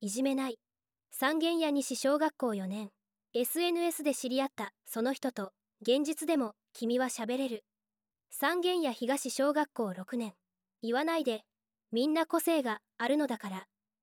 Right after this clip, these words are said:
伊豆尾東小学校六年。みんなでね、スイカを割って食べるのだ。伊豆尾北小学校六年。自分に似合う色を見つけ出し、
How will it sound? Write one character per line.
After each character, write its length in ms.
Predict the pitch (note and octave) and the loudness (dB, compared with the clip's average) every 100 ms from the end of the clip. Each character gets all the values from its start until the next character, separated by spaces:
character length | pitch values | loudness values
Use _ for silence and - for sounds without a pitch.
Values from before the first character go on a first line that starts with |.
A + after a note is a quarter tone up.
| _ | _
伊 120 | B3+ B3 | -2 0
豆 140 | A3 | 0
尾 80 | F#3+ | -2
東 380 | A3 C4 D#4 D4+ | -2 0 0 0
小 220 | D#4+ D#4 | 2 2
学 180 | D#4+ - | 2 0
校 220 | A#3 F#3+ | -2 -2
六 220 | F#3 - | -6 -6
年。 200 | A3+ F#3 _ _ _ _ _ | -6 -6 _ _ _ _ _
み 140 | A#3 C#4 | -2 0
ん 80 | |
な 120 | D#4 C#4+ | 0 0
で 120 | A#3+ | -2
ね、 200 | G#3 - _ - | -4 -8 _ -10
ス 180 | - D4 | -2 0
イ 80 | D#4 | 2
カ 200 | D#4+ D#4 | 2 4
を 40 | |
割 140 | D4 - | 2 0
っ 20 | |
て 180 | C#4 C#4 _ | -4 -4 _
食 120 | B3+ B3+ | -2 2
べ 100 | D#4+ | 2
る 80 | |
の 100 | C#4 | 0
だ。 180 | G#3+ G3 _ _ _ _ | -2 -8 _ _ _ _
伊 120 | B3+ A#3 | -4 0
豆 120 | C#4 | 2
尾 100 | C4 | 0
北 220 | - A3 | -2 -6
小 220 | - B3+ | 0 2
学 200 | C#4 D4 | 2 0
校 200 | - G3+ | -2 -4
六 240 | F3+ - A3+ | -6 -8 -6
年。 180 | G3+ - _ _ _ _ G#3 | -8 -12 _ _ _ _ -4
自 160 | A#3 | -2
分 200 | B3+ E4+ | 0 0
に 120 | E4+ | 2
似 140 | E4 E4 | 2 2
合 100 | E4 | 2
う 80 | C4 | 2
色 220 | A#3+ B3+ | 2 0
を 60 | G3+ | 0
見 120 | G3 | -4
つ 100 | - | -4
け 120 | A#3 | -4
出 80 | A#3+ | -4
し、 220 | - | -8